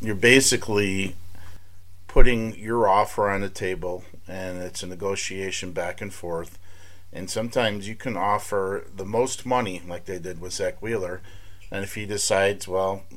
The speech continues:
a couple million dollars difference isn't gonna m-, really matter to me, I'd rather go to this place." Um, so I think right now,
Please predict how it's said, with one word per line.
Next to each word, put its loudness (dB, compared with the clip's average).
a -12
couple -10
million -6
dollars 0
difference -4
isn't -10
gonna -6
m-, -10
really -8
matter -2
to -10
me, -8
I'd -6
rather -6
go -8
to -14
this -6
place." -10
Um, -6
so -2
I 2
think -4
right 0
now, -4